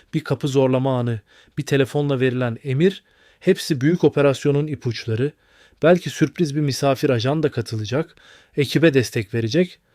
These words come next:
ama geçmişi şüpheli olacak. Bu gizem izleyiciyi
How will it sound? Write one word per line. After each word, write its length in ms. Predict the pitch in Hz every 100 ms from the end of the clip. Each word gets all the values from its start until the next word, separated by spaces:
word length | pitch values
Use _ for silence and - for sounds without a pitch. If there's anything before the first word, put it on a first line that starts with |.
| _ - -
ama 220 | 165 185
geçmişi 520 | 139 143 151 135 160
şüpheli 340 | - 139 135 135
olacak. 520 | 117 107 101 95 _ - - -
Bu 120 | 165
gizem 360 | 147 131 175 185
izleyiciyi 640 | 143 135 143 135 147 185